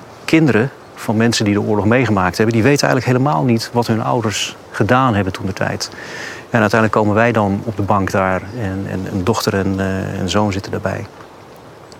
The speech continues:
En ik heb zoiets van: "Pa, dat, dat hebben we nooit gehoord." En je ziet dat eigenlijk, dat, dat zoiets toch weer heel veel verhalen in de familie toch wel weer aanzwengelt.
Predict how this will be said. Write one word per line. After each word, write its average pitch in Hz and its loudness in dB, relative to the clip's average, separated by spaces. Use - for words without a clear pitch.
En - -12
ik - -
heb 104 -8
zoiets - -4
van: 101 -4
"Pa, 123 -2
dat, - -14
dat - -8
hebben 113 0
we 120 2
nooit 113 0
gehoord." 117 -2
En 117 0
je 107 2
ziet 139 2
dat 135 0
eigenlijk, 147 2
dat, - -4
dat 117 -2
zoiets - 2
toch 113 0
weer 113 4
heel 151 4
veel 123 4
verhalen 117 4
in 110 0
de 101 -2
familie 107 2
toch 123 -2
wel 110 0
weer 101 2
aanzwengelt. 101 0